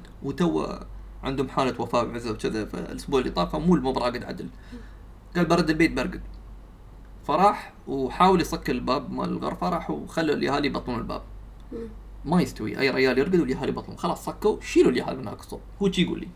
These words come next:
Speaker 1: تمام؟
Speaker 2: صح.
Speaker 1: بتحول باب اليهال وتم يصارخون وكذا وكذا. بابا سكتوا، ما في فايدة. بابا سكتوا. يقول لي: "أول مرة أطلع من طوري.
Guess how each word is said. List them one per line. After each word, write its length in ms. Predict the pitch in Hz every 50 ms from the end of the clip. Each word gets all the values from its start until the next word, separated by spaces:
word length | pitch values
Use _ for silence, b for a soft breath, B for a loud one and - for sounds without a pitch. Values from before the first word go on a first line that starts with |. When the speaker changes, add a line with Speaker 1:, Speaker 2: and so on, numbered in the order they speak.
| - -
Speaker 1:
تمام؟ 200 | 151 156 - 320
Speaker 2:
صح. 140 | - - 233 B B B B B - -
Speaker 1:
بتحول 360 | 302 294 - - 143 135 135
باب 200 | 131 190 196 170
اليهال 280 | 147 147 165 180 - 220
وتم 220 | 185 - 185 170
يصارخون 460 | 143 - - - - - - 135 123
وكذا 300 | 117 110 - 117 113 113
وكذا. 300 | 110 - - 120 113 110
بابا 300 | 110 117 131 156 156 165
سكتوا، 320 | - - 180 175 - 127 101 - -
ما 120 | 123 123
في 120 | - 98 -
فايدة. 240 | - 98 98 -
بابا 240 | 92 98 147 175 170
سكتوا. 280 | - - 180 - - 190 B B B B B B B B B
يقول 180 | 165 170 196
لي: 120 | 185 196 - -
"أول 360 | 196 202 196 175 185 170 156
مرة 320 | 156 160 156 143 131 -
أطلع 260 | - - - 147 120 110
من 180 | 120 113 113
طوري. 280 | 113 120 110 101 87